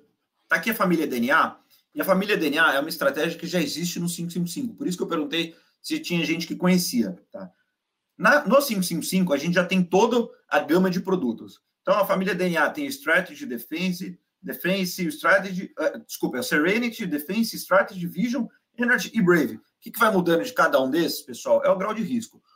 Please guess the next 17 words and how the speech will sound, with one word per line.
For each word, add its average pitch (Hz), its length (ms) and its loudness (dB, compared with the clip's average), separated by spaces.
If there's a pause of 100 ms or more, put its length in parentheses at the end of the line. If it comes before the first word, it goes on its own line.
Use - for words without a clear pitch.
(140)
O 180 60 -10
Serenity 180 460 0
é 147 40 -2
o - 20 -4
mais 139 140 -2
conservador 180 640 -4 (220)
e 123 60 -8
o 123 40 -6
Brave 151 300 0
é 180 40 2
o 147 80 0
mais 160 240 2
ag-, 170 200 -2
mais 160 240 2
arrojado, 123 580 0
mais 127 200 -4
agressivo, 143 640 -4